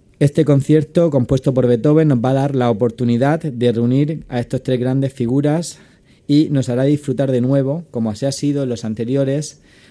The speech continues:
de, eh, los conciertos extraordinarios, que han sido siempre con una gran afluencia de público año tras año y una cita ineludible para todos los amantes de la buena música, no solo de Cartagena,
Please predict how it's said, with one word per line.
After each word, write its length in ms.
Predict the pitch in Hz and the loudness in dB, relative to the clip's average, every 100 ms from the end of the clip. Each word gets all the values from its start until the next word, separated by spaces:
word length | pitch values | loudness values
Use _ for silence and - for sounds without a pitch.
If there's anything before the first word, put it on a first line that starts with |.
| _ | _
de, 1040 | 123 120 135 143 151 - 120 113 107 104 - | -10 0 4 4 2 0 0 0 -2 -6 -8
eh, 180 | 117 - | -10 -8
los 260 | 139 131 120 | -4 -4 -4
conciertos 360 | 120 127 120 | -6 -6 -4
extraordinarios, 640 | 127 127 123 123 135 139 143 | -4 -2 -2 0 0 0 0
que 100 | 127 | -2
han 80 | 117 | -4
sido 200 | 123 120 | -2 -4
siempre 480 | - 123 123 123 - - - | -2 -6 -4 -8 -8 -20 -6
con 140 | 117 | 0
una 160 | 127 123 | 0 0
gran 160 | 127 | 0
afluencia 480 | 123 - 123 117 117 | -4 -2 -4 -2 -2
de 120 | 113 | -2
público 460 | 104 123 117 120 127 | -2 -4 -4 -4 -4
año 220 | 117 117 | -4 -4
tras 240 | 113 107 117 | -6 -8 -6
año 360 | 117 120 127 - - | -4 -4 -6 -12 -8
y 60 | 131 | -4
una 140 | 127 | -4
cita 460 | - 120 135 131 - | -4 -4 -4 -4 -6
ineludible 800 | 123 120 113 123 131 123 123 135 | -4 -2 0 0 0 0 -2 -2
para 240 | 113 101 | -4 -4
todos 200 | 117 120 | -4 -2
los 160 | 120 117 | -4 -6
amantes 560 | 117 117 107 131 - | -8 -8 -6 -8 -6
de 100 | 120 | -4
la 100 | 113 | -2
buena 240 | 110 110 110 | 0 0 0
música, 480 | 113 110 101 98 123 | -2 -6 -8 -12 -8
no 140 | 127 | -8
solo 220 | - 127 | -4 -2
de 120 | 120 | -2
Cartagena, 640 | 117 113 117 - 127 131 | -4 -8 -12 -8 -8 -8